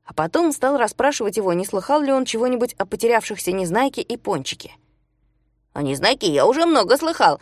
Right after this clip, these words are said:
ответил Мякиш. «О нём даже в газетах писали. А вот о Пончике ничего не слыхал, кроме разве того, что этот проклятый переодетый полицейский тоже называл себя Пончиком». «Какой переодетый полицейский?»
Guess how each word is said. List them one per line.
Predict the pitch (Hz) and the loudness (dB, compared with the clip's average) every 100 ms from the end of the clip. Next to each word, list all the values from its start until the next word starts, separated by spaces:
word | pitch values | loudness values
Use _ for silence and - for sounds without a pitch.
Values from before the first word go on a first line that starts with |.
| - - | -10 -12
ответил | 170 180 160 196 | -4 -2 0 0
Мякиш. | 220 - - - _ _ _ | -2 -4 -10 -16 _ _ _
«О | - | -4
нём | 165 202 | -2 2
даже | 196 202 208 | 4 4 4
в | |
газетах | 220 180 180 - - | 4 6 4 2 -2
писали. | 233 262 202 160 - _ _ _ _ | 2 4 4 2 -6 _ _ _ _
А | - | -8
вот | 139 165 | -2 -2
о | |
Пончике | 156 147 226 254 196 | 0 2 0 -2 -2
ничего | 170 202 339 240 | -2 0 2 2
не | 226 | 2
слыхал, | 269 269 220 | -2 0 2
кроме | 180 196 202 | 2 0 2
разве | 202 202 202 | 2 2 2
того, | 202 214 | 4 4
что | 233 190 | 4 2
этот | 196 202 | 2 0
проклятый | 190 190 233 226 196 | -2 2 2 2 0
переодетый | 202 208 214 202 185 | 2 4 4 2 0
полицейский | 185 196 294 302 208 170 _ _ | 0 0 2 2 0 -4 _ _
тоже | - 269 190 | 4 4 4
называл | 214 233 254 180 | 4 6 6 4
себя | 185 220 | 4 2
Пончиком». | - 262 185 160 - - _ _ _ _ _ _ _ _ _ _ _ _ _ _ _ | 4 4 2 -4 -6 -10 _ _ _ _ _ _ _ _ _ _ _ _ _ _ _
«Какой | - 254 - 381 | -2 -2 2 0
переодетый | 185 185 180 180 175 | 2 0 0 0 -2
полицейский?» | 170 220 277 254 175 - 143 | 0 0 2 0 0 -4 -10